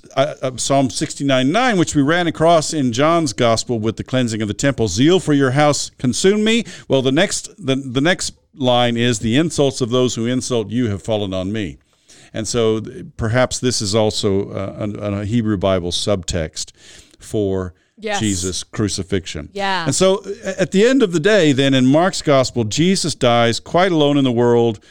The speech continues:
Speaker 1: deserted by his disciples,
Speaker 2: Right.
Speaker 1: opposed by the Jewish leaders, rejected by the people of Israel, mocked by the Romans, and basically misunderstood by everyone.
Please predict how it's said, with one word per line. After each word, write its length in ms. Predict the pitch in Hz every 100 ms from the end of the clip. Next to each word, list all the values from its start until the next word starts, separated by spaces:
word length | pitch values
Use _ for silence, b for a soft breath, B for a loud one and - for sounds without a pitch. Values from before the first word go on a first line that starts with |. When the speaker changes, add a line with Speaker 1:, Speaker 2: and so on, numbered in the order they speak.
| b b
Speaker 1:
deserted 440 | 110 90 147 175 151
by 140 | 147
his 160 | 143 117
disciples, 720 | 117 123 120 110 123 113 -
Speaker 2:
Right. 80 | b b
Speaker 1:
opposed 500 | 117 160 180 185 135
by 160 | 147 139
the 80 |
Jewish 340 | 117 123 123 -
leaders, 520 | 110 107 107 104 - B B B B
rejected 500 | 117 98 185 180 147
by 160 | 147 143
the 100 | 127
people 360 | 139 135 123
of 100 | 104
Israel, 560 | 107 98 104 98 101 - B
mocked 480 | 107 143 185 - 127
by 140 | 135
the 100 | 135
Romans, 600 | 110 95 92 92 92 92 - b -
and 320 | 120 117 110
basically 460 | 139 143 135 127
misunderstood 760 | 113 113 113 104 92 - 92 82
by 200 | 85 82
everyone. 480 | 90 82 71 67